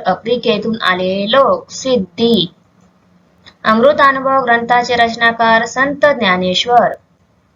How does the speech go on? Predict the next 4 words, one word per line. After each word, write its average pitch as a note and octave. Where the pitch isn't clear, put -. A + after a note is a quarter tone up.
संत B3
तुकारामांचे B3+
गाव A#3
देहू. G3